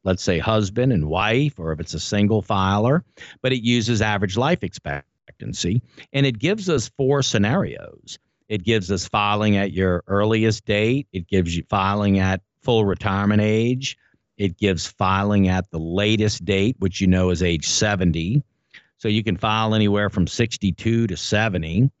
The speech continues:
And then it gives the optimization strategy.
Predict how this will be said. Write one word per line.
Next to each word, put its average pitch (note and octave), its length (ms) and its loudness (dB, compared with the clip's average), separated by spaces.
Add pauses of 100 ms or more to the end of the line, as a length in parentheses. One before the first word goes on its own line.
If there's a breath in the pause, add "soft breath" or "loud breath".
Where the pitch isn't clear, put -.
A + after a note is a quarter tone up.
(460 soft breath)
And A#2+ 220 0
then B2+ 140 2
it A2 160 -4
gives A#2 260 -2
the G#2 220 0 (100)
optimization A2+ 1200 -2 (340)
strategy. C#2 680 -6